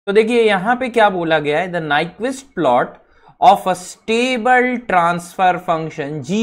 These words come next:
of S is shown in the figure।" ठीक है, तो ये Nyquist प्लॉट है किसका, ये G of S, एक स्टेबल ट्रांसफर फंक्शन का। "We are interested in the stability of the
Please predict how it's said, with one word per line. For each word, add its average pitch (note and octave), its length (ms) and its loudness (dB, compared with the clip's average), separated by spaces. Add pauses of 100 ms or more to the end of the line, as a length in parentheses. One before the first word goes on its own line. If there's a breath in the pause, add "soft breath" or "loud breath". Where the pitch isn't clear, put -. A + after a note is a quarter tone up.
of D#3 260 2
S F3 180 -8 (520 soft breath)
is F3 180 -6
shown A#3+ 360 2
in F3 140 -2
the D3+ 120 2
figure।" B2+ 320 -4 (520)
ठीक D#3 120 -6
है, A#3 100 -2 (220)
तो C#3+ 60 -4
ये D3+ 220 -2
Nyquist E3+ 500 -6
प्लॉट E3+ 260 -2
है E3+ 60 -6
किसका, D#3+ 280 -8
ये F#3 220 -2
G C3 180 -8 (120)
of D3 240 -2
S, G3 140 -8
एक F#3 140 -10
स्टेबल D3 380 -4
ट्रांसफर D#3+ 520 -6
फंक्शन D3+ 460 -8
का। E3 180 -6 (520 soft breath)
"We F#3 160 -2
are A3+ 100 10
interested B3+ 640 -2
in B3 100 -2
the A#3 120 0
stability G#3+ 580 -4
of G#3 180 2
the G3+ 80 0